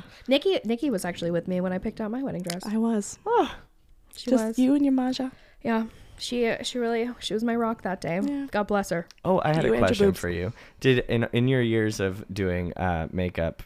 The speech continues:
Speaker 3: for weddings, did you ever do men's makeup?
Speaker 2: I did.
Speaker 3: Ah, how many
Speaker 2: Yeah.
Speaker 3: times?
Speaker 2: Um, a handful.
Speaker 3: Handful.
Speaker 2: But in my career as a makeup artist, more than a handful.
Speaker 3: Well, sure.
Speaker 2: Yeah, but,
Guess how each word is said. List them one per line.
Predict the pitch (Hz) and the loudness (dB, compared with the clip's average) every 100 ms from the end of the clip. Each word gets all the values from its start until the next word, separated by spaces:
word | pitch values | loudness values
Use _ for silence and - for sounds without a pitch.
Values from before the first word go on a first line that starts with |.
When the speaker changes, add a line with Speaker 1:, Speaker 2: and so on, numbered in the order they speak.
| - | -6
Speaker 3:
for | 90 | -2
weddings, | 85 85 85 - | 0 0 -2 -4
did | 90 | -4
you | 101 - | -2 0
ever | 92 90 | 0 -2
do | 90 87 90 | -2 0 -2
men's | - 85 92 113 | -2 -4 -2 0
makeup? | 110 127 139 - | 0 0 -2 -4
Speaker 2:
I | 175 | -10
did. | 160 180 202 - - - | -6 -4 -4 -6 -12 -8
Speaker 3:
Ah, | 156 - _ | -8 -10 _
how | - | -2
many | 110 | 0
Speaker 2:
Yeah. | 113 98 - | 0 -2 -4
Speaker 3:
times? | - - - - - | -8 -18 -20 -16 -2
Speaker 2:
Um, | 330 359 370 359 370 349 - - | 2 4 4 2 0 -4 -14 -4
a | 370 | 0
handful. | 240 170 175 214 - - | 2 4 4 2 -2 -14
Speaker 3:
Handful. | - - - | -12 -10 4
Speaker 2:
But | - 202 | 4 4
in | 208 | 2
my | 208 190 | 0 -2
career | - 180 196 233 196 165 - _ | -2 0 0 2 0 -2 -8 _
as | 180 | -6
a | 175 | -4
makeup | 165 156 | -4 -2
artist, | 156 156 - - | -2 -2 -6 -12
more | 160 | -10
than | 147 147 | -8 -8
a | |
handful. | 147 143 - 156 - _ | -8 -8 -8 -8 -12 _
Speaker 3:
Well, | 95 - | -4 -4
sure. | - - - - | -6 -10 -8 -6
Speaker 2:
Yeah, | 92 - - - | -4 -4 -8 -6
but, | - - - | -4 -4 -6